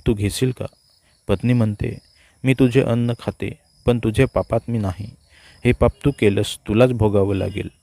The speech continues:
आईवडिलांचं उत्तरसुद्धा तेच असतं." हे ऐकून तो विचारात पडला, "मी ज्यांच्यासाठी करतो तेच माझी साथ द्यायला तयार नाही. काय करू मी आता?" आज त्याला एकटं वाटायला लागलं.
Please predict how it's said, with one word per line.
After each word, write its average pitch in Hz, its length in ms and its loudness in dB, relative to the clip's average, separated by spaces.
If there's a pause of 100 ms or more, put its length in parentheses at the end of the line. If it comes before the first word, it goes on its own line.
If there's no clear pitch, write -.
(760)
आईवडिलांचं 127 640 4
उत्तरसुद्धा 127 640 -2 (120)
तेच 123 220 -2
असतं." - 260 -12 (720)
हे 127 120 6
ऐकून 123 300 0
तो 113 100 -2
विचारात 110 420 0 (120)
पडला, 101 260 -8 (920)
"मी 135 140 2 (360)
ज्यांच्यासाठी 123 580 4
करतो 110 400 0
तेच 135 340 0
माझी 123 240 0
साथ 120 240 0
द्यायला 110 320 2 (120)
तयार 101 260 2
नाही. 104 260 -4 (480)
काय 123 160 4
करू 123 240 0
मी 117 140 -2
आता?" 98 220 -4 (680)
आज 113 240 4
त्याला 117 220 4
एकटं 101 300 -2
वाटायला 110 460 2
लागलं. 98 380 -2